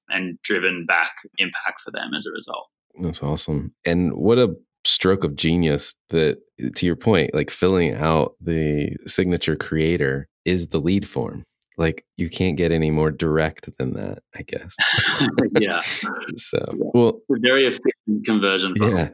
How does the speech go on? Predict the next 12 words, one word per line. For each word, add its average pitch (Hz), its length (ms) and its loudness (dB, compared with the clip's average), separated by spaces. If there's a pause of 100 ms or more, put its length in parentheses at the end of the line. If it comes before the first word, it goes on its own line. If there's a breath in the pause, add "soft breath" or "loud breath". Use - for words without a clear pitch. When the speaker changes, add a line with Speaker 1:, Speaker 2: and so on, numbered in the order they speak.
Speaker 2:
yeah, 76 140 2
exactly. 78 640 0
Well, 110 260 6
uh, 76 320 -8
so, 139 360 4 (280)
you 131 80 4
know, 113 60 4
content 175 480 4
marketing, 87 640 2 (240)
despite 104 500 2 (240)
your, 87 480 2 (180)
eh, 87 120 0